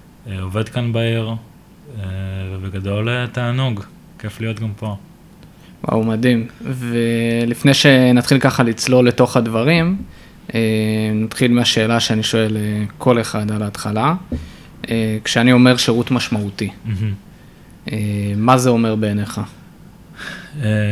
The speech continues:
Speaker 1: שירות משמעותי. אה, טוב, זו שאלה, גם דיברנו על זה קצת לפני, היא, היא מורכבת מ-, מהרבה בחינות.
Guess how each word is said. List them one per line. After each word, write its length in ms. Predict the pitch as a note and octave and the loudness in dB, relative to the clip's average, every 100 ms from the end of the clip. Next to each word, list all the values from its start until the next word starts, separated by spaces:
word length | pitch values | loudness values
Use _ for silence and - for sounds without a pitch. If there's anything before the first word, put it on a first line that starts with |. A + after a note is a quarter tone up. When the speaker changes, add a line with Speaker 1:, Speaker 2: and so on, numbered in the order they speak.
| G#2 G2+ | 0 -2
Speaker 1:
שירות 320 | - A2 G#2+ | -4 -6 -4
משמעותי. 580 | A2 - G#2+ G2 A2 G#2 E2 - - - - - - | -4 -4 -4 -2 -2 -2 -4 -12 -20 -20 -20 -20 -14
אה, 60 | A2 F#2+ F#2+ F#2+ F#2 | -8 -6 -4 -4 -2
טוב, 220 | C3 A2+ | 0 0
זו 140 | G2 | -2
שאלה, 800 | - G#2 A2 B2+ C3 C3 B2+ B2 A#2 A2 G2+ G2 - D3+ C3 | -2 0 2 2 2 2 0 0 -2 -2 -4 -10 -16 -14 -8
גם 180 | G#2+ | -6
דיברנו 380 | G2+ G2 A2 A#2 | -4 0 2 2
על 80 | G#2+ | 2
זה 40 | |
קצת 160 | A2+ G#2 | -2 -4
לפני, 260 | G2+ A#2 A#2 | -4 0 2
היא, 640 | A2+ G2+ F#2+ G2+ G2+ G2+ G2+ G2+ F#2+ | 2 0 -2 -2 0 0 -2 -2 -4
היא 120 | A2 | -2
מורכבת 680 | A2 G#2 C3+ C3 A#2+ A#2 - - A#2 | -2 0 2 2 2 -2 -6 -10 -6
מ-, 380 | G#2 G#2 G2+ | -2 0 0
מהרבה 240 | G2+ G2+ A2+ | 0 0 -2
בחינות. 680 | A2+ G#2+ G#2 G2+ G2+ - | -2 -2 0 -2 -4 -12